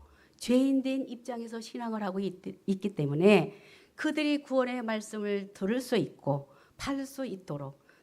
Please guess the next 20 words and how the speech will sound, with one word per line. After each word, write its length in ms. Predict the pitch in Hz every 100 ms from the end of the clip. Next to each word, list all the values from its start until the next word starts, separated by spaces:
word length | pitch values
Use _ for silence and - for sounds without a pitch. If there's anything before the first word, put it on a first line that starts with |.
| -
또한 380 | 233 226 208
물과 380 | 202 254 262 277
성령으로 560 | 269 269 269 262 254 254
거듭날 440 | 220 220 214 208
수 160 | 196 208
있도록, 640 | 190 185 - 143 143 139 - - - -
진리의 440 | - 233 233 220
성령의 500 | 226 208 208 196 190
인도를 440 | 247 262 262 269
받을 240 | 269 240 254
수 180 | 247 240
있도록 600 | 226 226 156 147 151 - - _
성경에 540 | - 285 262 254 233 226
기록된 680 | 226 208 196 - 196 190
구원관을 800 | 185 240 262 262 233 170 151 156 156 _ _ _
세계상에 640 | - 247 208 196 196 180
펼치는데 840 | 180 302 302 - 269 214 254 311 311 - -
여러분들은 600 | 170 160 151 156 156 165 _
합력하고 680 | - - 320 320 320 277 269
협조하는 640 | 269 269 - 202 170 160